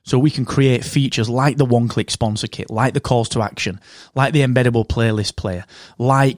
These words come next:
the full transparency mode, stuff that not any other host is doing, because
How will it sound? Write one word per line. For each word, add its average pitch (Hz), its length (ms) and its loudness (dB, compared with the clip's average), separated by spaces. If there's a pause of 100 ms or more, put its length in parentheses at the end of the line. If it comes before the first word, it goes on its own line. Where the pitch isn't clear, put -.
the 135 80 2
full 139 240 0
transparency 120 640 0
mode, 101 240 0
stuff - 380 -2
that 156 140 0
not 143 360 -2
any 147 280 2
other 143 160 2
host 123 360 2
is 98 120 -4
doing, 110 320 -2 (500)
because - 720 -2